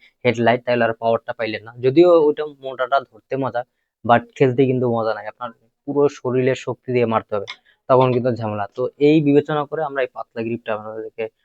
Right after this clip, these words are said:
প্রোভাইড করতেছি। আর এটার সাথে এখানে আমরা দুইটা বিএস এর অরিজিনাল স্ট্রিং আছে, একটা হলো বিজি সিক্সটি ফাইভ আর আরেকটা হলো বিজি সেভেন। তো দুইটাই আমাদের কাছে অ্যাভেলেবল আছে, যে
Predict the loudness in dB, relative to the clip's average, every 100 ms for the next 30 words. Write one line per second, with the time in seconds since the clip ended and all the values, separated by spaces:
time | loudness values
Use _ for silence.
0 | _ 0 0 0 -6 -8 -10 -12 -18 _
1 | _ _ -2 2 4 4 4 4 4 2
2 | 2 2 2 2 -2 -8 -4 -2 2 2
3 | 4 2 2 -4 -2 2 2 4 0 0
4 | -2 -6 -8 -8 -12 -18 _ _ _ _
5 | _ _ _ _ _ _ _ -4 2 4
6 | 4 4 2 2 -2 -2 4 4 4 -2
7 | _ -10 -4 -4 -4 -4 -6 -2 -4 -4
8 | -6 -6 -6 -6 -8 -20 _ -10 -6 2
9 | 4 6 6 6 6 2 -4 -8 -6 -6
10 | -6 -6 -6 -8 -12 -20 _ _ -12 -10